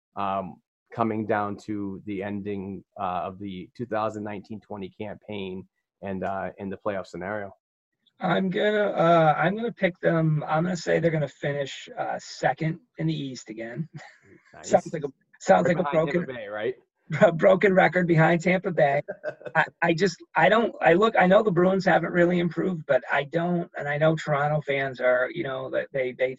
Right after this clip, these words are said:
Speaker 2: think that they, they've improved, but I, I look at that defense
Speaker 1: Yeah, so
Speaker 2: and I don't, it's still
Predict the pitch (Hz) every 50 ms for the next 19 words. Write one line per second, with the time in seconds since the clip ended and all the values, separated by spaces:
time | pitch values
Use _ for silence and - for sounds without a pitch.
0 | - - 139 151 175 160 170 - 165 185 190 190 - _ _ _ _ _ 185 190
1 | 180 190 185 180 - 185 190 196 190 165 143 139 143 139 139 135 - 147 147 151
2 | 165 180 175 - 175 156 - - 156 156 - - _ 127 131 139 139 - 160 160
3 | 160 160 156 - _ _ _ _ _ - - - - - _ 120 117 117 117 -
4 | 135 131 - - 151 156 165 180 - _ _ _ _ _ - 165 156 - - -
5 | - _ - 175 160 170 170 175 175 170 165 160